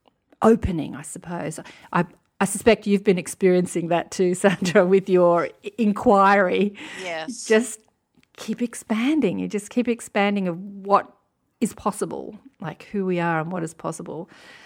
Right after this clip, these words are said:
Speaker 1: Those dreams started to make a lot of sense.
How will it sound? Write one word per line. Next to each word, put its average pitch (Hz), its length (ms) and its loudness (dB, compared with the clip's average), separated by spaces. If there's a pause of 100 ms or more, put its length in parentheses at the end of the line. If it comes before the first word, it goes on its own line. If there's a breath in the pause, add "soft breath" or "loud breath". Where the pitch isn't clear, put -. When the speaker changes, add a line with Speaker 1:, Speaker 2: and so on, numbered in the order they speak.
(220 loud breath)
Speaker 1:
Those 208 280 4
dreams 190 280 2
started 170 320 0
to 180 100 -6
make 160 420 -4
a 175 80 -4
lot 160 180 -2
of 143 60 -10
sense. - 520 -10